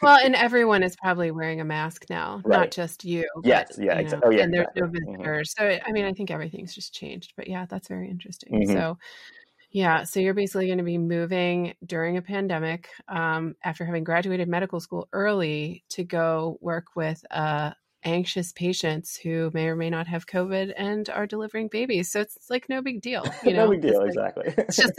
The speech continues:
Speaker 1: like, another <laughs> day for you. Oh my goodness gracious.
Speaker 2: But I will
Speaker 1: Well,
Speaker 2: say,
Speaker 1: you'll
Speaker 2: like,
Speaker 1: have
Speaker 2: everyone has been
Speaker 1: Yeah.
Speaker 2: adapting, like,
Speaker 1: Yeah.
Speaker 2: just tremendously well, and I am just so impressed with how everyone is kind of just stepping up. Like, we have, you know, psych, derm,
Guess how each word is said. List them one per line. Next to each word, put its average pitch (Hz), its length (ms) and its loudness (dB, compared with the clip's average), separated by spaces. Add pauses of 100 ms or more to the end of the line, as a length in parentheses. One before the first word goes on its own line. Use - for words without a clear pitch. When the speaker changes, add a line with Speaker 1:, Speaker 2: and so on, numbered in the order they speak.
(100)
Speaker 1:
like, - 100 -8
another 226 220 8 (180)
<laughs> - 140 0
day - 160 6
for - 220 -6
you. - 280 -2 (520)
Oh 220 160 4
my 185 200 0
goodness 160 360 -6
gracious. 156 440 -6
Speaker 2:
But 139 80 6
I 139 60 8
will 147 240 6
Speaker 1:
Well, 214 80 8
Speaker 2:
say, 208 40 10
Speaker 1:
you'll 240 120 8
Speaker 2:
like, - 80 8
Speaker 1:
have 247 120 6
Speaker 2:
everyone 156 300 6
has 127 160 4
been 113 140 4 (100)
Speaker 1:
Yeah. 98 100 0
Speaker 2:
adapting, 120 520 0
like, - 220 0 (260)
Speaker 1:
Yeah. 202 180 -2
Speaker 2:
just 151 160 -8
tremendously 104 760 -2
well, 95 500 2
and 98 140 0
I 98 140 0
am 101 80 -2
just 98 160 -6
so 98 160 2
impressed 92 400 -2
with 98 220 0
how 98 160 2
everyone 101 340 2
is 98 140 -2
kind 98 180 -2
of 92 60 -4
just 95 160 -10
stepping 95 280 -2
up. 95 140 0
Like, 101 140 2
we 110 80 6
have, 107 160 4 (400)
you 120 100 -6
know, 95 360 4
psych, 117 380 2 (180)
derm, 113 600 4